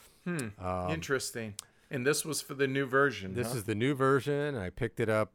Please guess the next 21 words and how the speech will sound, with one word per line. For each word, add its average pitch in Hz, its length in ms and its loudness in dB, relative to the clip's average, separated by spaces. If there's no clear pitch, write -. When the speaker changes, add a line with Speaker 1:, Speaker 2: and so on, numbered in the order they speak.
Speaker 2:
what, 95 220 0
a 76 60 -8
month 90 260 -2
ago 113 220 -6
or 117 100 -6
so 113 240 -6
when 104 140 -6
it 98 100 -14
came 107 180 -4
Speaker 1:
Okay. 92 120 0
Speaker 2:
out. 78 180 -2
Yeah. 90 180 -8
Speaker 1:
Yeah, 170 280 6
and 143 320 -4
so 156 240 0
it's, 147 240 -2
it's, - 500 -4
it's - 460 -4
the - 80 -2
spri-, 160 400 -2
the, 127 220 -4